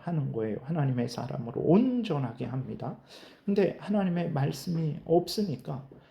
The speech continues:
하나님도 모르죠. 자신이 죄인인 줄도 모르죠. 지옥으로 달려가고 있는 것도 모르죠.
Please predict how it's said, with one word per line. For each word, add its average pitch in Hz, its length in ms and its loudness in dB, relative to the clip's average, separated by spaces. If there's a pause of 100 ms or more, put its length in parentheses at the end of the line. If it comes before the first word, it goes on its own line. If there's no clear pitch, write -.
(140)
하나님도 139 540 4
모르죠. 131 760 0
자신이 127 480 0
죄인인 127 540 4
줄도 120 480 -4
모르죠. - 420 0 (200)
지옥으로 131 580 4
달려가고 127 600 4
있는 123 240 0
것도 - 400 -4
모르죠. 123 580 0